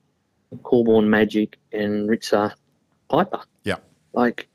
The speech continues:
Speaker 1: just them two going head-to-head in a seven hundred.
Speaker 2: I agree.
Speaker 1: Like,
Speaker 2: I reckon they're a great
Speaker 1: you know.
Speaker 2: spectacle, the two dog race. I, I, not every, mate, it's, it's only one meeting a year I'm talking about. Now, we, we do twenty-two or twenty-three meetings a week,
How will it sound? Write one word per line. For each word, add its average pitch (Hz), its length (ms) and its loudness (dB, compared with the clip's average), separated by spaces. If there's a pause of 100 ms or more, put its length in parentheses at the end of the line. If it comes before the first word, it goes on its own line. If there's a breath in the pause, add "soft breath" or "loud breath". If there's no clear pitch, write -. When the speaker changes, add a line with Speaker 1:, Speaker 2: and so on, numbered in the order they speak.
(180)
Speaker 1:
just - 240 0
them 160 220 6
two 127 180 4
going 120 300 4
head-to-head 120 580 2
in 117 120 6
a 113 60 4
seven 113 300 2
hundred. 123 400 -2 (240)
Speaker 2:
I 131 140 2
agree. 127 140 0
Speaker 1:
Like, 113 100 2
Speaker 2:
I 123 80 4
reckon 120 260 0
they're 101 140 0
a 92 40 -6
great 98 280 -4
Speaker 1:
you 147 80 0
know. 139 60 2
Speaker 2:
spectacle, - 320 -8
the 92 120 -8
two 104 160 -8
dog 90 220 -4
race. 98 260 -4
I, 139 120 -2
I, 156 180 -4 (260)
not 160 260 4
every, 139 200 -4
mate, 143 240 -4
it's, 131 240 -8
it's 143 180 -8
only 165 180 0
one 131 300 0
meeting 120 380 -2
a 98 40 -6
year 107 280 -2
I'm 92 100 -8
talking 101 320 -6
about. 78 260 -8
Now, 107 160 -6
we, 113 260 -4 (400 soft breath)
we 120 100 0
do 139 160 0
twenty-two 123 420 -4
or 104 80 0
twenty-three 98 480 -6
meetings 92 380 -6
a 85 40 -10
week, 87 420 -10